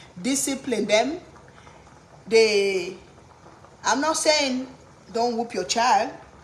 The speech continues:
If you, even if, if at all you have to put your hands on your child, know where you're putting your hands.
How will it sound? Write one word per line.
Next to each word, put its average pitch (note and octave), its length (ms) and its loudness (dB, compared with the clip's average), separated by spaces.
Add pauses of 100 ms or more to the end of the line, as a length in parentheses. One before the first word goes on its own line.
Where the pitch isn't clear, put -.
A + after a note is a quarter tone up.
(120)
If G3+ 200 -8
you, G#3+ 260 -6 (100)
even A3+ 300 -6 (160)
if, A3+ 240 -6
if A#3 240 -6
at G#3+ 240 2
all D4 160 2
you A3 140 -2
have A3 240 0
to - 100 -6
put - 240 -8
your E3+ 100 -4
hands F#3+ 300 -6
on E3+ 100 -6
your D#3+ 140 -8
child, F#3 380 2
know A#3+ 120 0
where A3+ 160 -4
you're G3+ 120 -8
putting G3+ 280 -6
your D#3 140 -6
hands. - 500 -10